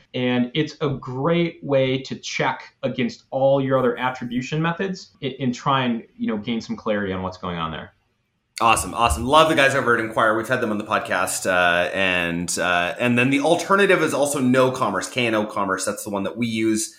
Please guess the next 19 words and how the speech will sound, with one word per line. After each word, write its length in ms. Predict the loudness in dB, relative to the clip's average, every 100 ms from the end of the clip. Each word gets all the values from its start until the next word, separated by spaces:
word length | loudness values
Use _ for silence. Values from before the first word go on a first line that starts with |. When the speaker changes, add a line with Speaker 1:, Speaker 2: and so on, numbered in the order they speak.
| _
Speaker 2:
Very 180 | 4 6
similar 320 | 4 0 0
tools, 420 | -2 -2 0 0 0
very 160 | 0
similar 320 | 0 -2 -2 -2
products. 600 | -2 0 0 -2 -8 -8 -18 _ -4
Uh, 100 | -2
they're 100 | 0
both 280 | 0 0 -2
kind 120 | -2
of 60 |
building 340 | 0 0 0 0
up 200 | 0 0
right 120 | 0
at 60 | -2
the 80 |
same 260 | -4 -2 -4
time. 340 | -4 -4 -4
So 340 | -4 -2 -2